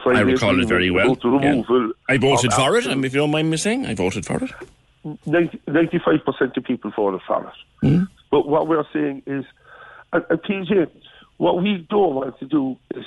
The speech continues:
Speaker 1: to alienate the unionists. What we are saying to them, and to other people who might agree with my opinion,
Speaker 2: Hmm.
Speaker 1: what we are saying to them is, what kind of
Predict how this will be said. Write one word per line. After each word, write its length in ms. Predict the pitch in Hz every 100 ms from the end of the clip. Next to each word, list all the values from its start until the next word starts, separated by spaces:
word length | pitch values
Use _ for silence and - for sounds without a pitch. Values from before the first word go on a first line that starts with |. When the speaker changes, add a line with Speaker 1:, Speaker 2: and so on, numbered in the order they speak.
| - -
Speaker 1:
to 260 | 127 127 -
alienate 600 | 165 139 127 117 113 107
the 80 | 123
unionists. 580 | 120 107 92 85 - -
What 220 | 123 143
we 140 | 147 180
are 120 | 156 -
saying 220 | 131 127
to 60 | 156
them, 260 | 160 131 -
and 240 | 208 208 -
to 140 | 214
other 160 | 190 156
people 400 | - 156 - 147 127
who 200 | 143 135
might 240 | 147 139
agree 420 | 139 - 156 151
with 140 | 120 127
my 100 | 156
opinion, 500 | 151 117 - 104 95 - -
Speaker 2:
Hmm. 200 | 104 107 - -
Speaker 1:
what 140 | 190
we 80 | 208
are 100 | 175 -
saying 140 | 139 -
to 60 |
them 200 | 156 147
is, 80 | 131 - - - _
what 300 | 131 165 165
kind 180 | - 165
of 100 | 151